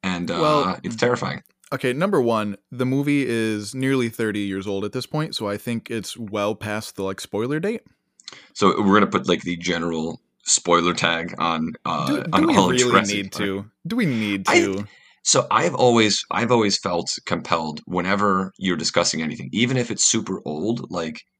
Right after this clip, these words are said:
Speaker 1: there have been people born in the interim who may not have had a chance to see it yet, but who may have heard about it. So I always feel it's important when you're discussing a piece of media, even if it is old enough where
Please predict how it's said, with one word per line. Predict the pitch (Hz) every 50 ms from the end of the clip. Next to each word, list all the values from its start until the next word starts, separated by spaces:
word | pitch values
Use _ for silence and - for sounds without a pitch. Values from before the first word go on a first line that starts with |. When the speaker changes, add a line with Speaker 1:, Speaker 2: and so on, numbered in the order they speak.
| _ _ _ -
Speaker 1:
there | 85 95 98
have | 92 95 98 92
been | 87 95 90 -
people | - 123 120 98 90 82
born | - 82 87 92 92 92 95 92 -
in | 92 90 87
the | 87 80 -
interim | 95 101 101 - 117 120 127 135 143 139 131 -
who | 92 85
may | 82 85 87 90
not | 87 87 87
have | 82 -
had | - 87
a | 85 -
chance | - - 85 87 90 -
to | - -
see | - - - 101 117 131
it | 120 123
yet, | 139 151 156 - - _ _ - - - - _ _ _ _ _ _ _
but | 87 85
who | 92 92
may | 90 90
have | 85 82
heard | - 104 101 113
about | 107 107 120 117
it. | 107
So | 104 101 95 - _
I | 107 120 135 131
always | 123 113 104 95 92 -
feel | 85 85 80
it's | 78 -
important | 87 78 - - 82 - - 73 76 - -
when | 82 85 80
you're | 82 82
discussing | 65 87 - - - 104 101 - - 92
a | 85
piece | - - 90 85 -
of | 78
media, | 80 78 73 73 73 73 71 69 - _
even | 135 156 165 143 151 131 120 -
if | 92 95 107 110 - - - _ _ _ _ _ _ _ _ -
it | 95 87
is | 87 80 76 73 80 78 - - _ _ _ _
old | - 98 104 107 95
enough | 101 95 95 98 104 - -
where | 78 82 78 78